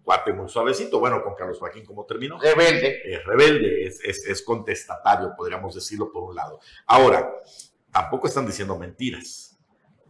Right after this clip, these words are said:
Speaker 1: ¿Cuál es el origen de esta protesta? Para mí el origen más reciente fue el tema del abigeato, que conoce muy bien aquí Jimmy Palomo. Presenta Hugo Alday, el P T, con Alicia Tapia, presentan una iniciativa para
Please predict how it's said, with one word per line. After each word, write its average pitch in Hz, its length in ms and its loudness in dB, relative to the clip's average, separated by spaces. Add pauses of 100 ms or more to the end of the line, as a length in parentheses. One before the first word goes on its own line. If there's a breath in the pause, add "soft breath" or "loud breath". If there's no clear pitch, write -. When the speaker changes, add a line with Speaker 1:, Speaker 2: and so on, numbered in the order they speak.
(220)
Speaker 1:
¿Cuál 226 180 6
es 220 120 4
el 190 140 8
origen 156 400 4
de 131 80 6
esta 131 240 0
protesta? 87 680 -6
Para 98 220 -6
mí 170 200 -4
el 156 120 -2
origen 123 380 -4
más 120 160 2
reciente 120 540 -6
fue 117 180 -2
el 110 100 -10
tema 120 240 -2
del 90 180 0
abigeato, 92 800 -2
que - 160 -20 (100)
conoce 101 380 -8
muy 104 160 -6
bien 202 240 -2
aquí 101 400 -10 (340 loud breath)
Jimmy 92 220 -10
Palomo. 117 560 -2 (260)
Presenta 160 760 2
Hugo 131 200 2
Alday, 104 360 2
el - 140 -4
P 101 100 -2
T, 104 360 0
con 92 360 -12
Alicia 101 400 -4
Tapia, 101 440 -4 (460)
presentan 113 460 -6
una 113 180 -6
iniciativa 104 920 -6
para 101 300 0